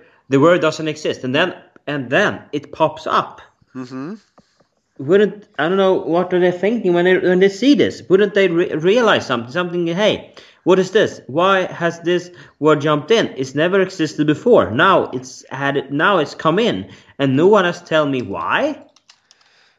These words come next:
Speaker 2: Right? Yeah. Uh, uh, nobody bothers to do the word studies <laughs> that, uh, give the truth. That nobody bothers to look at the original languages and what the words mean in those languages.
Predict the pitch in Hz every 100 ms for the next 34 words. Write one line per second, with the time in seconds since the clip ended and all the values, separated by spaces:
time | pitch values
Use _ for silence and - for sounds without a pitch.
0 | _ 113 127 254 - _ _ _ _ _
1 | 202 226 147 - 117 - _ - - _
2 | - 156 113 143 190 214 214 208 202 -
3 | 120 147 180 185 175 - 165 131 160 175
4 | 165 170 226 233 - 147 139 185 185 -
5 | - - - - - - - - _ 196
6 | - - 160 - 127 135 175 170 _ 165
7 | 151 127 175 185 170 165 - 339 285 104
8 | - - - 131 135 165 208 220 170 151
9 | 147 165 180 - - - - 156 151 165
10 | 170 160 160 156 151 139 135 156 175 175
11 | 175 254 285 151 117 151 175 151 147 156
12 | - 160 143 139 151 127 147 170 160 175
13 | 190 208 208 262 302 120 92 -